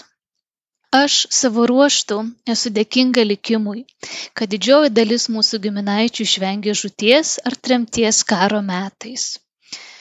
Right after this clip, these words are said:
Tačiau, kaip ir daugelis, per anksti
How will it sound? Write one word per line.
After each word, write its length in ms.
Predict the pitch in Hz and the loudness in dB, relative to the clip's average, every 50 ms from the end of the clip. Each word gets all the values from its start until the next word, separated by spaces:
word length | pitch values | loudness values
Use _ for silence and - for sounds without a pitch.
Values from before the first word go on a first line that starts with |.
| - - - - _ _ - | -20 -20 -20 -20 _ _ -8
Tačiau, 240 | 220 - - 269 254 | 0 2 2 4 4
kaip 240 | - 269 - - | 4 2 2 2
ir 60 | 262 247 | 0 2
daugelis, 640 | 202 247 247 254 254 214 220 - - - - - - - - - - - _ _ | 4 6 6 6 4 2 0 -4 -4 -8 -8 -4 -2 -2 -2 -2 -4 -8 _ _
per 180 | _ - - 247 | _ 0 2 2
anksti 440 | 247 254 254 - - - - - | 2 2 0 -4 -6 -4 0 0